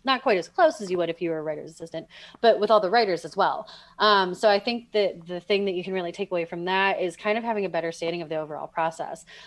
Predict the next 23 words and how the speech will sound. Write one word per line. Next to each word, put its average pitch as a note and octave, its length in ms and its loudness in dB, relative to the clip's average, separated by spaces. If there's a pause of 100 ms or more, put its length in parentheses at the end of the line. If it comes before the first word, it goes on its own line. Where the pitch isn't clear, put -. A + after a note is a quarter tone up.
(120)
Um, F#3+ 400 2
I F3+ 80 0
remember G3+ 300 0
talking F#3+ 340 -4
to F3 60 -8
some E3+ 200 -10
writers E3+ 360 -6
on E3 340 -12 (160)
shows F3 420 -4
where E3 440 -2 (100)
they F3 240 -2
were, E3+ 420 -6
you F3+ 140 -10
know, E3+ 120 -6
mid F3 240 -6
to D#3+ 120 -4
upper F3 180 -4
levels, F3+ 380 0
and E3+ 160 -6
they G3 100 2
had G3 80 2
never F3 440 -2
had E3 480 -2